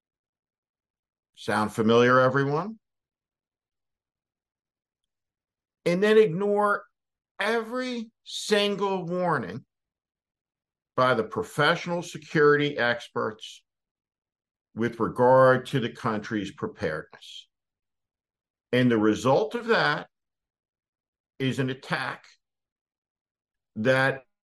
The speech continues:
adjusted for population, if it had happened on American soil, would have killed forty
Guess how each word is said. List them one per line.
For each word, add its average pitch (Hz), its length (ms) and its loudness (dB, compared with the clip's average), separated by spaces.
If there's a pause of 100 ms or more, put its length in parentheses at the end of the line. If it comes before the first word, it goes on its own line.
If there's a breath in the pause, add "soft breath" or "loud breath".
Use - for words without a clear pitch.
(140)
adjusted 160 480 -4
for 190 180 -6
population, 165 960 0
if 131 180 -4
it 127 140 2
had 120 220 -4
happened 139 440 0
on 131 220 -2
American 127 640 -2
soil, 107 420 0
would 110 200 2
have 104 140 -6
killed 127 420 -2
forty 160 580 -2